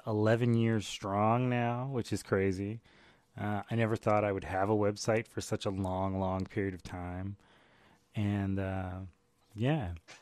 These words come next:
it's just nice. I was watching this video this morning of, uh, this guy named Ace, who was in, um, he's this bla-, this guy from, black man from Florida, who is in South America,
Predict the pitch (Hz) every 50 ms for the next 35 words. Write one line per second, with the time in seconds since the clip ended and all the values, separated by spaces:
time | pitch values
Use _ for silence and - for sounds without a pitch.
0 | _ _ _ _ - - - _ - - - 101 - - 113 104 - - 101 98
1 | 98 95 95 - - 107 101 107 104 113 117 113 113 - - 113 104 98 - 101
2 | 95 101 104 107 101 101 101 98 95 107 123 - - 110 104 110 110 107 104 101
3 | 98 98 - - - - - - - - _ _ - 107 104 101 92 95 98 95
4 | 95 98 98 98 98 98 98 - - 101 - - - 110 104 - - - 107 107
5 | 104 104 101 98 101 101 101 101 98 98 95 95 - - 110 107 107 104 98 -
6 | - - - - _ _ - - 107 98 98 92 98 98 95 95 95 92 90 92
7 | 92 90 90 87 87 92 90 _ _ _ _ - 110 101 98 95 87 95 92 95
8 | 90 98 101 101 107 113 107 104 95 - - 107 107 101 - 104 95 101 92 92
9 | 107 107 104 - 110 107 101 - - 95 - - - 107 101 104 101 98 95 95
10 | - - - - - - - - - - - _ - - - 113 107 104 101 95
11 | 92 95 98 95 - - 107 98 101 120 151 185 208 180 - - - 104 101 -